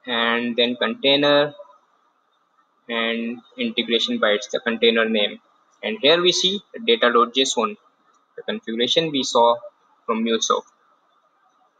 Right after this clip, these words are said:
So this is the same data that we just sent through rest client. So the blob has been uploaded. Now how to download this blob?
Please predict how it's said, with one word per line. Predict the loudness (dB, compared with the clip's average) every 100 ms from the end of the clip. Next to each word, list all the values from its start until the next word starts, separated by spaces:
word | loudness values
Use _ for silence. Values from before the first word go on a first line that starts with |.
| _
So | -18 -16 -6
this | -2 -2
is |
the | -2
same | 2 2 4
data | 4 4 4
that | 2 2
we | 0
just | 0 2
sent | 2 0 -2 -10 _ _ _
through | -4 -4 -6 _ _ _ _ _ _ _ _ _ _ _
rest | 0 0 0
client. | 0 0 -2 -10
So | -2
the | 0
blob | 4 4 4
has | 0
been | 2 0
uploaded. | 2 4 2 0 -12 _ _ _ 0
Now | 0 4
how | 4 4
to | 2
download | 0 2 0 -2
this | -4 -4
blob? | 2 2